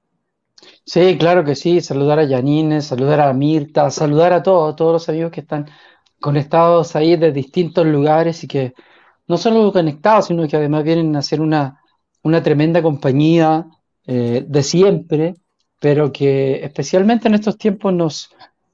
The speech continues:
eh, eh, en lo personal a mí me hace, me hace muy bien, me alegra muchísimo y, y, y me hace sentir muy bien el, el estar acompañados, aunque sea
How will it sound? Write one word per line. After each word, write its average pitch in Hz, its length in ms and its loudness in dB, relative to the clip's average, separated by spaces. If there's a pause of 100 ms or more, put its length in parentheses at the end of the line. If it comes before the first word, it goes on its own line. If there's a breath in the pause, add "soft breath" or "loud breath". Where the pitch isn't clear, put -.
eh, 147 220 -4
eh, 139 240 -4
en 131 180 -2
lo 123 120 -2
personal 143 460 -2
a 160 60 2
mí 151 140 2
me 156 100 2
hace, 147 360 -4 (680 loud breath)
me 151 80 -4
hace 156 160 -2
muy 160 180 0
bien, 143 200 0
me 131 80 -2
alegra 143 340 -4
muchísimo 139 840 -8
y, 120 440 -8 (640)
y, 120 840 -2
y 123 40 -4
me 143 100 0
hace 143 160 -6
sentir 156 320 -4
muy 160 200 2
bien 151 260 2
el, 127 200 -4
el 123 140 -6
estar 143 260 -4
acompañados, 131 800 -2
aunque 139 220 -6
sea 165 400 0